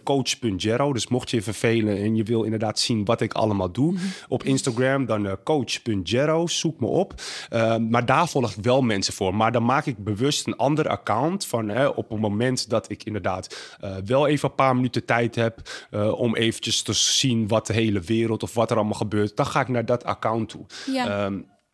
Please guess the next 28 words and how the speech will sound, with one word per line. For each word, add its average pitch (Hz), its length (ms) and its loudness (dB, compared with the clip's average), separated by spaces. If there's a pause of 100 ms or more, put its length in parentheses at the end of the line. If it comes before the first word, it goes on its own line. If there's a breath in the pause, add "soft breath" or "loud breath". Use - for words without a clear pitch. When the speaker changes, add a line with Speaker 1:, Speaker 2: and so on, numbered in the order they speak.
(240)
Speaker 1:
maar 117 180 4
dan 117 80 4
heb 123 160 2
ik 127 140 0
ook, 117 300 2
zeg 110 220 -2
ik, 107 100 -8
zoveel 113 380 0
minuten 110 420 0
zit 104 140 -2
ik 98 60 -2
Speaker 2:
Ja. - 60 -2
Speaker 1:
daarop, 104 380 2
even 120 200 -2
scrollen, 107 560 2
bam. 107 280 2 (240 loud breath)
Maar 101 120 2
op - 100 -2
het 117 100 2
moment, 117 320 0
ik 104 100 -2
ben 107 120 -2
voornamelijk 110 400 0
gewoon 110 140 0
met 101 100 0
mijn 95 160 -2
business 127 360 -2
bezig, 107 500 -4